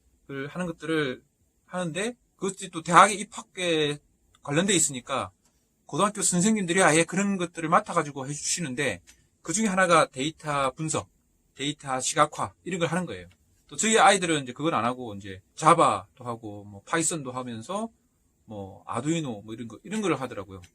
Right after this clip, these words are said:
우리 아이들은. 하고 어떤 학생들은 이제 데이터 분석 뭐 이런 걸 하는데 그 학생이 하는 것이 데이터 리터러시, 뭐 데이터 문-, 문명? 문명률이라고 그러나? 하여튼 뭐 그런 걸 하면서 하는데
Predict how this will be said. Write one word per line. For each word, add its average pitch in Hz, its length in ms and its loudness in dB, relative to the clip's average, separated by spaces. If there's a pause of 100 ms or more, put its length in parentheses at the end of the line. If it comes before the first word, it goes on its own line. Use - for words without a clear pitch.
우리 117 160 -12
아이들은. 131 360 -4 (140)
하고 151 260 -12 (120)
어떤 165 360 -8 (480)
학생들은 165 580 -6
이제 131 120 -8
데이터 123 760 -2
분석 156 460 -4
뭐 92 280 -10
이런 120 120 -10
걸 87 180 -12 (300)
하는데 139 400 -4 (600)
그 151 300 -4 (180)
학생이 190 760 -2
하는 170 200 -6
것이 175 240 -8 (300)
데이터 160 340 -2
리터러시, 151 680 -4
뭐 92 300 -14
데이터 131 520 -6
문-, 120 420 -10 (280)
문명? 123 400 -6 (200)
문명률이라고 120 760 -12
그러나? 101 140 -20
하여튼 117 160 -18
뭐 113 100 -10
그런 185 300 -2
걸 160 160 2
하면서 185 400 2 (440)
하는데 170 500 2